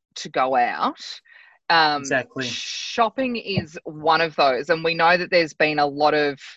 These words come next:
Speaker 1: um, a lot of angst with regard to the border restrictions 'cause a lot of people from Robinvale obviously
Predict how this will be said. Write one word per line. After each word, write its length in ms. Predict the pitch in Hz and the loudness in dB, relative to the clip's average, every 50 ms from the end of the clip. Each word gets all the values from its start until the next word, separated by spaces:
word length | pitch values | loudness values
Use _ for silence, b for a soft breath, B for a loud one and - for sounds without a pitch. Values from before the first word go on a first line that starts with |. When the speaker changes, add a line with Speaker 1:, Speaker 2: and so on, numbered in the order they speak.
| _ _ _ _ _ _ _ _ _ - 131 | _ _ _ _ _ _ _ _ _ -14 -12
Speaker 1:
um, 440 | 131 127 123 123 120 120 120 - - _ _ _ _ _ _ _ _ _ _ _ _ _ _ _ _ _ 160 | -10 -8 -8 -6 -6 -6 -8 -8 -10 _ _ _ _ _ _ _ _ _ _ _ _ _ _ _ _ _ 2
a 80 | 175 | 4
lot 160 | 180 185 202 | 6 6 6
of 140 | 226 214 175 208 - | 6 4 2 0 0
angst 360 | 165 170 170 - - - - | -2 -2 -2 -4 -10 -12 -10
with 180 | 175 156 - - | -10 -10 -4 -2
regard 340 | 165 147 147 151 143 143 139 | -2 0 2 2 2 2 0
to 60 | - | -4
the 80 | - 147 | -8 -6
border 240 | - 208 254 302 294 | 0 2 2 4 4
restrictions 560 | 202 175 - - - - - 170 156 143 - | 2 0 -2 -6 -8 -6 -8 -8 -10 -10 -10
'cause 240 | - - 175 147 151 | -4 -2 -2 -2 0
a 60 | 160 | 0
lot 160 | 156 151 147 | 0 0 -2
of 80 | 143 - | -2 -4
people 280 | 165 156 143 - 147 | -6 -6 -4 -4 -8
from 240 | - - 156 139 143 | -4 -4 -4 0 2
Robinvale 520 | 143 135 135 143 143 135 139 135 135 135 139 | 2 0 0 0 0 2 4 4 4 4 2
obviously 600 | 131 135 139 139 - - 147 135 131 135 139 - | 2 0 -2 -4 -2 -2 0 0 2 0 -2 -4